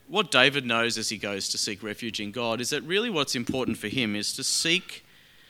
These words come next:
an inner awareness of God's presence in the stillness and the quiet of his worship and prayer to him. That there is a sanctuary and refuge in his heart that is always available to him when he goes to seek it,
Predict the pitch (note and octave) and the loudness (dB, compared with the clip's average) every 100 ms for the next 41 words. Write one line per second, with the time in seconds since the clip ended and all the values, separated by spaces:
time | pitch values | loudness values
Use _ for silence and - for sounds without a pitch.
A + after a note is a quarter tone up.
0 | - - A2+ B2 - F#3+ G3+ D3 A#2 F3+ | -20 -8 -4 -4 2 2 4 4 4 0
1 | - C#3+ C3+ G#2+ F#2+ A#2+ - C#3 A#2 G2+ | -4 -6 -2 0 0 0 -2 -4 -4 -4
2 | G2 - - A#2+ F#2 E2 - G2+ F#2+ - | -4 -8 -6 -4 -2 -4 -4 -2 -2 0
3 | A2+ A2 G#2 - G2 F2+ - F2+ F2+ F2 | -2 -2 -2 -2 -2 -8 -8 -4 -4 -4
4 | F2 F#2 - F#2+ F2 - E2+ E2+ - E2+ | -8 -8 -8 -6 -6 -6 -8 -14 -14 -12
5 | - F2 - - - _ _ _ _ - | -14 -14 -18 -18 -20 _ _ _ _ -20
6 | _ - - _ _ - _ _ _ _ | _ -20 -20 _ _ -20 _ _ _ _
7 | - A#2 - B2+ B2 A#2+ A#2 - B2+ C#3 | -4 -2 2 2 4 4 4 6 4 2
8 | - C#3 A#2 F#2+ F#2+ G2 G2 F#2 G#2 - | 0 0 -2 -2 -2 -4 -6 -4 -6 -6
9 | G#2 F2+ F#2 G#2 - G2 F#2 - F#2 G2 | -6 -4 -4 -4 -6 -4 -6 -6 -8 -4
10 | A2+ A#2+ G#2 F2+ F2 G2+ A#2+ D#3 C3+ E2 | -4 -2 -2 -2 -4 -4 -4 -4 -6 -8
11 | D#2+ F#2 D#2+ E2 F2 F2 F2+ E2+ - - | -10 -10 -8 -8 -8 -8 -8 -6 -6 -6
12 | - G#2 - C2 | -6 -8 -12 -16